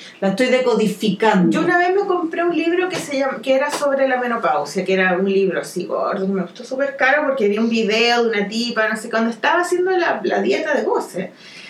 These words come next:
Speaker 2: y de repente lo empecé a leer y hablaban de la menopausia como que era lo máximo, o sea, que era como ahí la mujer tenía la revelación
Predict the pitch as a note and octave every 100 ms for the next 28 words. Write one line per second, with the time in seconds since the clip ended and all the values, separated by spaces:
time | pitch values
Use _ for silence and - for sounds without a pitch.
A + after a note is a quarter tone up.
0 | - - - _ A#3+ B3+ B3+ B3+ B3 E4+
1 | G4 G4 F4+ C#4 - E4 D#4 C#4 F4+ F#4+
2 | B3+ C4 C#4+ C#4+ B3 G#3+ G3 G3 A#3 C4+
3 | B3 F3+ F3 E3 F#3+ G#3 - - E3+ D#3+
4 | D3 D#3 D3+ - - - C3 - - -
5 | E3+ E3+ E3 E3+ E3 E3+ D#3+ D3+ D3 E3+
6 | F3 G3 G#3+ A3 F#3 - - B3+ F#4 -
7 | - G#3+ G#3 A3 - - - - - C#4
8 | E4